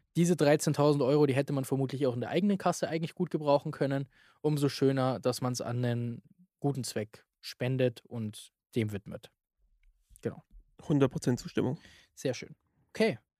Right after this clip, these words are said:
Speaker 1: Wir haben über Nauheim schon jetzt gerade, die haben, die haben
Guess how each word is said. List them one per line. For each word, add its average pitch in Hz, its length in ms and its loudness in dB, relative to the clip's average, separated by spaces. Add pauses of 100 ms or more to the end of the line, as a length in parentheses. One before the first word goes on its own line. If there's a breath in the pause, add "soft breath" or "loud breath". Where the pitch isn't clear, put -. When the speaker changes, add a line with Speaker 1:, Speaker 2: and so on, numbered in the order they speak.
(1500 soft breath)
Speaker 1:
Wir 147 120 2
haben 196 100 4
über 175 120 6
Nauheim 175 380 4
schon 151 480 -2
jetzt 127 260 -6
gerade, 143 280 2
die 135 140 -2
haben, 131 260 -2
die 135 80 0
haben 127 120 0